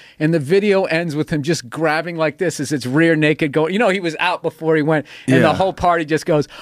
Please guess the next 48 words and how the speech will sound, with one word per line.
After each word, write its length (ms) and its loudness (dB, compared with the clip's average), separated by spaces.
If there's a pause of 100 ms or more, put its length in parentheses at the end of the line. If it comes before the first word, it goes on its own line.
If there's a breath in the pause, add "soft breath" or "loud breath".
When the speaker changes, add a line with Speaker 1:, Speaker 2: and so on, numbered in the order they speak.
(140 loud breath)
Speaker 1:
"Oh!" 1000 4
And 120 0
it 160 -2
ends. 420 -2 (380 loud breath)
And 120 2
I 120 2
fucking 400 0
died 320 0
laughing, 320 0
but 160 0
going 260 2
like, 280 0 (920)
I 100 0
wouldn't 220 0
even 140 0
have 160 -2
lasted 440 0
as 160 -2
long 520 0 (520 soft breath)
as 200 0
that 240 0
kid 180 0
did, 160 2
'cause 160 -2
it 80 0
seemed 220 0
like 160 2
he 160 -4
knew 260 4
a 40 6
li-, 200 2
a 100 0
little 280 0
bit 200 0
of, 200 -4
uh, 260 0 (540 soft breath)
Speaker 2:
Defense. 560 -2
Speaker 1:
a 60 -4
little 200 2
bit 140 0
of 40 -2
defense. 380 -4
Like, 140 0
I 100 0
have 160 0
a 60 0
great 320 -2
Ronda 500 0